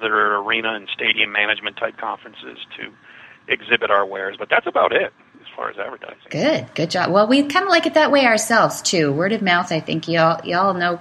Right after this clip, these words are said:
Speaker 2: people that should be in the horse industry and others that might not be better suited
Speaker 1: Exactly.
Speaker 2: someplace else. Yeah. So. <laughs>
Speaker 1: And that's why we, we, it takes so much time for us to interview somebody, as I
Speaker 2: Mm-hmm.
Speaker 1: mentioned. I mean, it's hours of riding and, and visiting and talking during the interview process,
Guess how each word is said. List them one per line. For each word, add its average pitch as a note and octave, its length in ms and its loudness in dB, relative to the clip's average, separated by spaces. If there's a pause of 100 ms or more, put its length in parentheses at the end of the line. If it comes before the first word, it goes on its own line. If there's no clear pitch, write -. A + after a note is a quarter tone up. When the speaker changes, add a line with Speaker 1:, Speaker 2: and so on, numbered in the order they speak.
Speaker 2:
people E3 300 -4
that C#3 260 -2
should F#3+ 260 2
be F3 140 2
in E3+ 120 0
the E3 80 0
horse E3 220 0
industry F3 460 -2
and E3 100 0
others F3+ 280 -2
that F#3+ 120 -6 (180)
might A3 220 -4
not A#3+ 200 -4 (420)
be G#3+ 100 -6
better - 360 -4 (180)
suited - 220 0
Speaker 1:
Exactly. G#3+ 120 4
Speaker 2:
someplace C#4 360 4
else. - 240 0
Yeah. D4 200 0 (120)
So. - 160 0 (220)
<laughs> F3 160 -6
Speaker 1:
And - 180 -2
that's A#2+ 240 -2
why A#2 200 4
we, A2 280 -4 (140)
we, B2+ 100 -8
it C3+ 160 -6 (120)
takes - 260 -2
so D3 100 -8
much - 260 -10
time A#2 420 -6
for - 120 -8
us - 100 -8 (100)
to - 60 -12
interview G#2+ 340 -10 (100)
somebody, F#2+ 360 -14
as F#2+ 120 -16
I F#2+ 40 -10
Speaker 2:
Mm-hmm. E2 100 -10
Speaker 1:
mentioned. D3 380 -2
I - 20 -12
mean, F#2+ 160 -14
it's - 100 -16 (100)
hours B2 480 2
of F#2+ 80 -12 (640)
riding A2+ 520 0
and, G2 300 -16
and G2+ 260 -16
visiting A2 500 -6
and G2 120 -20
talking A2+ 420 -2
during G#2 220 -10
the G2 100 -16
interview A2+ 220 -10
process, G#2 380 -8